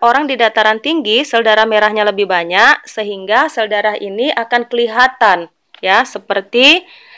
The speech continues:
si anak ini tadi, kelihatan dia pipinya kemerahan. Itu menandakan bahwa anak tersebut memiliki kadar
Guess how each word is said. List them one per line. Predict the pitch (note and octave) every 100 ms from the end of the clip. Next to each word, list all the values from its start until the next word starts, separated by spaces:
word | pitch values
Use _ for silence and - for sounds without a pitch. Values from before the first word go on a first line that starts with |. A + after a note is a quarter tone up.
| -
si | - G#3
anak | G#3 G#3
ini | G#3 G3+
tadi, | G3+ F#3+ F#3 A#3 D4+ D4+ _ _ _ _ _ _ _
kelihatan | G#3+ A3 G3+ G3+ - B3+ A#3+
dia | B3
pipinya | B3+ A#3 A#3 A3+ A3+
kemerahan. | A3+ G#3+ G3+ G3 F#3+ F#3 F3 F#3 -
Itu | G3+ A3
menandakan | A#3+ G#3+ G#3 G3 F#3 - G#3 A#3+ F4 G4 _ F#3+
bahwa | G3 G#3 G#3+ C4 F4 - - _
anak | - G#3 G#3 A3
tersebut | G#3 G#3 F#3+ C4 -
memiliki | A3 G#3 G3+ G3+ G3+ A#3+ C#4 F#4 _ - - _
kadar | G#3+ G#3 F#3+ A3+ C#4 E4+